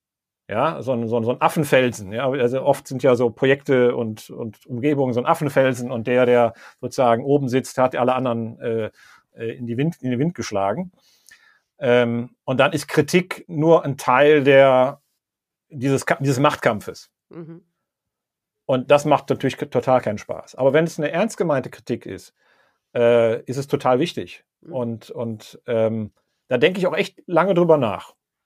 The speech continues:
Speaker 2: Ja.
Speaker 1: Und, äh, und es verändert auch was bei mir, wo ich sage, ah, okay, ähm, da muss ich noch mal gucken, äh, hast du das richtig gemacht? Und, ähm,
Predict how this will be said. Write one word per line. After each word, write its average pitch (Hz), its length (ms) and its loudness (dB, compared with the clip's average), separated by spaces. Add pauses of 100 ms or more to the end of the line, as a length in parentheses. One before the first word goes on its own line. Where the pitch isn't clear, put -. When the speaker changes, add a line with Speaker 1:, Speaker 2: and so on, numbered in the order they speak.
(500)
Speaker 2:
Ja. - 140 -20
Speaker 1:
Und, 127 320 -6
äh, 123 220 4
und 156 180 -4
es 151 80 4
verändert 175 340 4
auch 110 160 -4
was 98 160 -6
bei 98 120 -6
mir, 87 200 -12
wo 110 60 -10
ich 113 80 -12
sage, 123 240 -6
ah, 185 320 -4
okay, 175 560 0 (500)
ähm, 143 880 -2 (220)
da 160 380 4
muss 151 180 0
ich 139 80 -8
noch 143 140 -2
mal 139 80 0
gucken, 175 520 -4 (1200)
äh, 139 120 -2
hast 135 180 -2
du 135 40 2
das 127 100 -6
richtig 147 260 -4
gemacht? 139 480 -2
Und, 117 460 -8
ähm, 117 320 -2